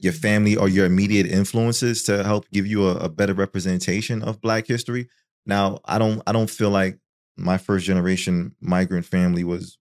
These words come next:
the, the best historians to that degree. Like, we, and they had, like,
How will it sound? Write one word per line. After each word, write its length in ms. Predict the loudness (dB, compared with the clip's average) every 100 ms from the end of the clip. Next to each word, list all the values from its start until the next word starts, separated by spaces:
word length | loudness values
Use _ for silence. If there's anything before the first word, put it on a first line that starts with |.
| _ _ 0
the, 280 | 2 2 -2
the 80 | -8
best 340 | 0 0 0
historians 800 | -2 -2 2 2 4 2 0 -2
to 100 | -2
that 280 | 0 0 -4 -8
degree. 300 | -6 -2 0
Like, 160 | 0 0
we, 120 | 0
and 280 | 2 0 -2
they 300 | -4 0 0
had, 160 | 0
like, 220 | 0 -2